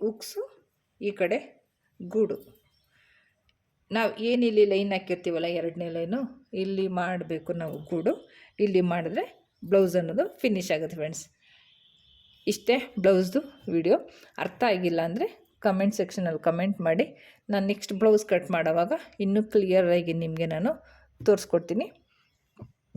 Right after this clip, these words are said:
ಈ ವಿಡಿಯೋ ಇಷ್ಟ ಆದರೆ ಲೈಕ್ ಮಾಡಿ.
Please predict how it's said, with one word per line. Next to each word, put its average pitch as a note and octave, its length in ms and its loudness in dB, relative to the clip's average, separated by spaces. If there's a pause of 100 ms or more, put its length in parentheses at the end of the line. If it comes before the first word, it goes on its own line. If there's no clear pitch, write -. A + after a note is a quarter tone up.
(760)
ಈ B3+ 60 -4
ವಿಡಿಯೋ G#3+ 200 2
ಇಷ್ಟ - 160 -8
ಆದರೆ F3+ 540 -4
ಲೈಕ್ F#3+ 240 -2
ಮಾಡಿ. F3+ 240 -4